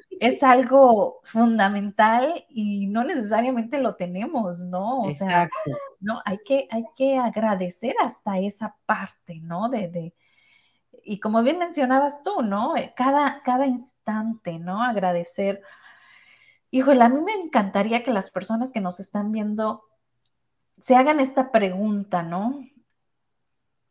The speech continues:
Speaker 1: ¿Qué viene a mi mente o qué sensaciones o emociones vienen a mi mente cuando me dicen la palabra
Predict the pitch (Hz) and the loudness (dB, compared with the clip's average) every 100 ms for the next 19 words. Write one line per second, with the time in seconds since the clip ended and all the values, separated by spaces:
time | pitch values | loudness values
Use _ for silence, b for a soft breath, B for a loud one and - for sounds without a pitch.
0 | _ - - - 247 262 254 262 233 196 | _ -20 -10 0 2 2 2 2 2 0
1 | 196 202 208 226 208 - 214 - 247 247 | -2 -2 -2 -2 -2 -4 -8 -2 -4 -2
2 | 196 185 - 202 208 226 - 185 175 - | -4 -4 -6 -4 -2 -4 -2 -4 -4 -8
3 | - 214 240 208 185 202 202 214 202 180 | -4 4 4 4 0 -2 0 0 -2 -2
4 | 185 202 202 220 220 - 185 180 170 170 | -2 -2 -2 -6 -10 -4 -4 -2 -4 -6
5 | 170 165 170 190 190 214 202 180 170 170 | -6 -6 -6 -6 -2 0 0 0 -4 -2
6 | 180 180 185 185 - | 0 0 -2 -4 -8